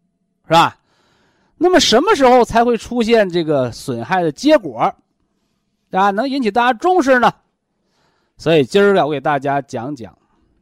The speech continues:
啊，五脏之气的病。哎，就是你的不良的情志啊，怎么才知道你作病了？哎，这叫五脏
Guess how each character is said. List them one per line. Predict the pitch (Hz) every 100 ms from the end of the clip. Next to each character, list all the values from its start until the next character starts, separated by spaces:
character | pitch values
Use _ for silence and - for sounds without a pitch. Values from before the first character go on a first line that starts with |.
| _
啊， | 131 123 95 - _ _ _ _ _ _
五 | 165 143 123
脏 | 143 - 359 294 165 127
之 | 165 156
气 | - - 160
的 | 107
病。 | 95 139 135 _ _ _ _ _ _ _ _ _ _ _ _
哎， | 170 247 302 277
就 | 226 294
是 | 285
你 | 165
的 | 165
不 | 208 349
良 | 247 220
的 | 269
情 | - - 208 262
志 | 320 226 _ _ _ _ _ _ _
啊， | - 131
怎 | - 139
么 | 180
才 | 247 294
知 | 247
道 | 294
你 | 254
作 | 180 330 294
病 | 339 427 403
了？ | 143 - _ _ _ _ _ _ _ _ _ _ _ _ _ _ -
哎， | 151 - _ _
这 | - 165
叫 | 143 139 101 _ _ _ _ _ _ _
五 | 165 147 117 110
脏 | - - 320 160 113